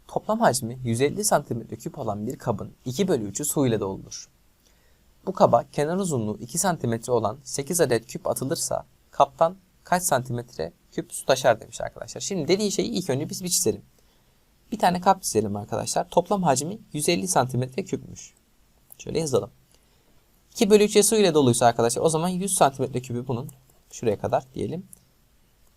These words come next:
Hatta böyle ayıralım. Şöyle V, V, V dersek. Bunların her biri arkadaşlar elli santimetre küp olacağı için şuraya kadar yüz santimetre küp su, su ile doluymuş o zaman. Bu kaba kenar uzunluğu iki santimetre olan sekiz adet küp atılırsa kaptan kaç santimetre küp su taşar?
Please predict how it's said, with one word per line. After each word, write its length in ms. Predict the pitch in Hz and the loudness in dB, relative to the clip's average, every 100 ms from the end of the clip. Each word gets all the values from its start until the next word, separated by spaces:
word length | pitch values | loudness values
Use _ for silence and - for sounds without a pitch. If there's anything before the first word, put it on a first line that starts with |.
| _ | _
Hatta 300 | - 131 120 | -14 -4 0
böyle 140 | 113 110 | 2 2
ayıralım. 380 | 110 101 98 - | 0 -2 -4 -10
Şöyle 320 | - - 127 | -14 -12 -6
V, 260 | 113 110 | -6 -4
V, 220 | 110 107 107 | -6 -6 -6
V 180 | 107 | -8
dersek. 420 | 123 123 - - 165 | -6 -6 -6 -8 -6
Bunların 200 | 160 165 | -4 -2
her 180 | 151 | 0
biri 80 | 127 | 2
arkadaşlar 400 | 117 131 113 - | 2 2 -4 -4
elli 140 | 127 139 | -4 -2
santimetre 360 | 123 113 101 | -2 -4 -8
küp 180 | 107 - | -10 -4
olacağı 240 | 110 107 | -4 -4
için 300 | - - - - _ _ _ | -8 -12 -12 -18 _ _ _
şuraya 220 | - 147 | -2 0
kadar 180 | 131 143 | 2 0
yüz 160 | 165 170 | -2 -4
santimetre 460 | 113 - - - | -4 -4 -10 -12
küp 180 | 147 180 - | -10 -12 -14
su, 340 | _ - 135 120 | _ -14 -12 -8
su 140 | - | -4
ile 160 | 110 139 | 0 2
doluymuş 340 | 139 113 92 | 2 0 -4
o 40 | 110 | -10
zaman. 200 | 104 - _ _ _ _ _ _ _ _ _ _ _ _ _ _ _ _ _ | -14 -16 _ _ _ _ _ _ _ _ _ _ _ _ _ _ _ _ _
Bu 100 | 208 | 6
kaba 200 | 220 190 | 8 6
kenar 220 | 202 190 | 4 2
uzunluğu 280 | 214 214 - | 2 2 0
iki 200 | - - | -2 -6
santimetre 520 | 202 202 147 123 - | 2 4 4 0 2
olan 180 | 101 127 | 2 2
sekiz 300 | - 160 - | 0 -2 -2
adet 220 | 165 127 | -4 -4
küp 160 | 127 - | -8 -8
atılırsa 500 | 165 - 151 170 - | -6 -4 -2 -2 0
kaptan 380 | 156 - 170 175 | 0 0 -4 -2
kaç 180 | 180 175 | -2 -2
santimetre 500 | - 147 - - - | -4 -4 -6 -14 -14
küp 120 | 180 | -10
su 80 | - | -6
taşar? 340 | 131 - - | -4 -6 -10